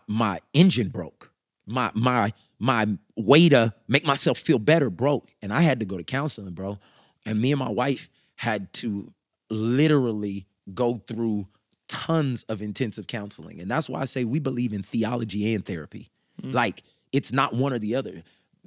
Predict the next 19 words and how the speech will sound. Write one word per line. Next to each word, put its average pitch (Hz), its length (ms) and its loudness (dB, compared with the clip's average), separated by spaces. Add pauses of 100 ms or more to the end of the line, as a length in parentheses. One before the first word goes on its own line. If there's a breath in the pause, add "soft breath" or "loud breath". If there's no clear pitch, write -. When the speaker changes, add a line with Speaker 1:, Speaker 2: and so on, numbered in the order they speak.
Speaker 1:
The 131 180 -6
church 165 260 -2
sometimes, 139 460 -2
like, 104 120 -4
"Just 202 180 6
pray 196 220 4
about 110 240 2
it." - 180 -14
Yes, 339 300 -4
we're 160 120 -4
gonna 190 160 -4
pray 185 200 -4
about 110 200 0
it. 92 80 -4
That 165 120 4
is 147 100 6
our 123 100 4
first 156 280 -4
response. 139 420 -6